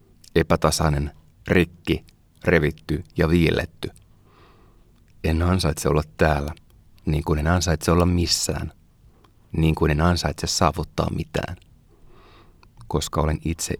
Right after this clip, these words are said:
itseni tuhonnut, en ansaitse olla muuta kuin osa kaikkea tätä kipua. Astun alastomana esiin sermin takaa, otan nuken syliini ja katson kuvaajaa.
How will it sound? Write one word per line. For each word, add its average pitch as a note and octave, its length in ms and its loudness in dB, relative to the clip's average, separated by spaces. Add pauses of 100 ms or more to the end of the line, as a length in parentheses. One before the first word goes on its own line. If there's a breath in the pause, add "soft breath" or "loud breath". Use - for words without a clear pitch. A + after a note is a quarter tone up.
itseni D#2 380 -2
tuhonnut, F2+ 480 -2 (460)
en E2 180 2
ansaitse E2 540 -2
olla E2+ 260 2
muuta F2 440 -2 (280)
kuin - 280 -4
osa D#2+ 320 -2
kaikkea D#2+ 420 -4
tätä D#2 260 -6
kipua. - 360 -6 (2500 loud breath)
Astun - 420 -2
alastomana F#2 600 0
esiin F2 300 0
sermin E2 340 0
takaa, E2 360 -2 (380)
otan F#2+ 260 0
nuken G2 300 0
syliini F2 500 0 (120)
ja F#2 80 -2
katson F#2 360 -2
kuvaajaa. - 560 -2